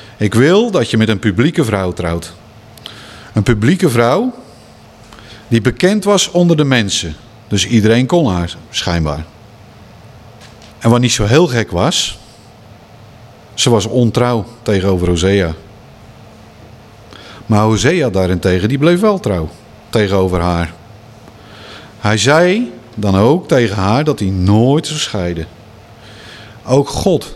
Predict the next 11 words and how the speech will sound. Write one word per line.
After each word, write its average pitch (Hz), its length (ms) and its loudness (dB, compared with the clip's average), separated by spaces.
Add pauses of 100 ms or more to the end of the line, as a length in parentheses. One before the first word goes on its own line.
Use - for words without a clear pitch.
(120)
zegt - 300 -6
tegen 87 280 -2
ons: 110 340 -2 (800)
"Ik - 160 -4
zal 104 220 0
nooit 123 320 2
scheiden 120 400 0
van 117 120 2
mijn 117 120 4
volk 113 320 -2
Israël." 82 420 -4